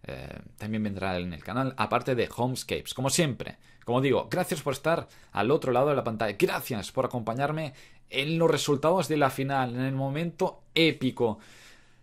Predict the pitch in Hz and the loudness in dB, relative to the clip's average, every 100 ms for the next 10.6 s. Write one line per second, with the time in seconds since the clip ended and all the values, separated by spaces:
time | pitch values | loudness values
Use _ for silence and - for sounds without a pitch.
0 | - 120 117 113 147 131 113 110 139 151 | -4 -2 0 0 0 0 -2 -2 -2 0
1 | 139 - - 123 117 110 110 107 107 101 | -2 -6 -6 -2 0 -2 -2 -4 -4 -4
2 | 101 113 123 110 - 151 170 165 180 185 | -2 -2 -2 -4 2 4 4 0 -4 -4
3 | 170 - - - 113 104 98 - 113 131 | -10 -20 -18 -6 -2 -2 -4 -4 0 0
4 | 135 139 143 131 - - _ - 87 85 | -2 -6 -8 -10 -20 -20 _ -14 -6 -4
5 | 82 92 98 101 - - - _ - - | -4 -4 -6 -6 -6 -10 -14 _ -20 -20
6 | - - - - - - - - 104 95 | -20 -20 -20 -20 -20 -20 -16 -6 -2 -2
7 | 90 101 82 - - - - - 90 90 | -2 -2 -4 -10 -18 -20 -16 -6 -4 -2
8 | 90 - 104 98 104 95 87 117 113 107 | -4 -6 -4 -2 -2 -6 -6 -6 -4 -4
9 | 98 90 87 117 - 98 107 - 98 101 | -6 -6 -4 -4 -4 -4 -6 -4 -4 -4
10 | - - - - - | -6 -12 -12 -14 -16